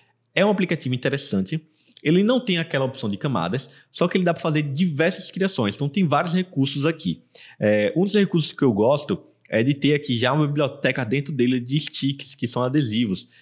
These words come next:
que aí você pode simplesmente pesquisar pra poder decorar a sua criação.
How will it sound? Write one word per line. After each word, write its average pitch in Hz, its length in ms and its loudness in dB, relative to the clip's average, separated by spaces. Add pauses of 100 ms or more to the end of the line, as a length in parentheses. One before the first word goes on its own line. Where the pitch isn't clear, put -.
(120)
que 120 80 0
aí 110 60 4
você 127 180 0
pode 120 260 -2
simplesmente 127 400 -6
pesquisar 135 880 -2
pra 127 80 -2
poder 131 240 -2
decorar 127 420 0
a - 20 0
sua 135 180 -4
criação. 143 480 -2